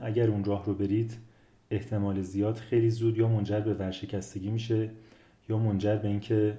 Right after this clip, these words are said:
اه، شما هم نونی میپزید که برای افیشنسی و برای سود، اه، همون آردی رو تهیه می‌کنید که همون سنگکی سر کوچه‌تون تهیه می‌کنه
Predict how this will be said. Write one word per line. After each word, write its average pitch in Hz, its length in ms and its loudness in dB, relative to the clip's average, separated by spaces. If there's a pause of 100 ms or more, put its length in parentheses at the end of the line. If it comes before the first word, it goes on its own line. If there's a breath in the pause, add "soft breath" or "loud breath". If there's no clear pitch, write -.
(100)
اه، 101 140 -2
شما 101 360 -4
هم 107 200 -2
نونی 110 200 0
میپزید 107 520 -2
که 98 120 -8
برای 95 460 0 (840 loud breath)
افیشنسی 104 640 -4
و 107 120 0
برای 98 240 -2
سود، 113 440 -2 (680 loud breath)
اه، 101 60 0 (340)
همون 110 480 -2
آردی 113 280 0
رو 113 120 4
تهیه 101 360 0
می‌کنید 107 420 -4
که 101 420 0
همون 104 160 -2
سنگکی 101 560 -4
سر 98 240 -4
کوچه‌تون 104 420 -6
تهیه 104 300 0
می‌کنه 101 460 -4